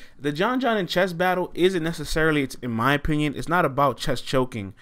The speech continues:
or Chess losing or doing bad. It's about John John executing a game plan as he always does. Every time you put him against one of the younger guys, and he knows how to win.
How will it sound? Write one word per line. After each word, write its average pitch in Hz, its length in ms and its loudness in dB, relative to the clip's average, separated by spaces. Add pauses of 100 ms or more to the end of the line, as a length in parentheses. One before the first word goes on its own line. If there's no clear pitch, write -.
(220)
or 117 80 -8
Chess 123 260 -2
losing 120 320 -2
or 107 60 -4
doing 107 260 -4
bad. 104 360 -2
It's 127 180 -4
about 135 380 0
John 123 320 -4
John 117 360 -2
executing 123 540 -6
a 107 80 -8
game 113 300 -6
plan 110 260 -10
as 104 140 -10
he 98 100 -12
always 117 320 -4
does. 104 460 -10 (320)
Every 120 180 -6
time 123 220 -4
you 117 60 -6
put 131 180 -4
him 120 80 -8
against 117 340 -10
one 117 140 -10
of 113 40 -8
the 107 60 -6
younger 113 300 -6
guys, 107 500 -4 (240)
and - 80 -14
he 117 140 4
knows 120 240 -2
how 117 100 0
to 104 80 -4
win. 95 360 -6